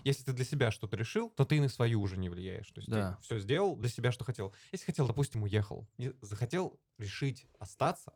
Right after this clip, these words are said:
Speaker 2: Да.
Speaker 1: остался.
Speaker 2: Захотел, приехал.
Speaker 1: То есть какой-то пласт действий, который ты мог выполнить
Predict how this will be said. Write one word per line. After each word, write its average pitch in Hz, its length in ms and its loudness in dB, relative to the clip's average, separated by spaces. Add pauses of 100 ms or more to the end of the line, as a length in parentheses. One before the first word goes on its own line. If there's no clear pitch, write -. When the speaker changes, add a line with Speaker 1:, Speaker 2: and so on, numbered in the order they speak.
(120)
Speaker 2:
Да. 110 260 4
Speaker 1:
остался. - 240 -2
Speaker 2:
Захотел, 117 380 6
приехал. 110 640 4
Speaker 1:
То - 60 -4
есть 135 100 -6
какой-то 151 260 0
пласт 143 400 2 (120)
действий, 131 460 0
который 110 320 0
ты 113 60 -2
мог 107 240 2
выполнить 107 420 -2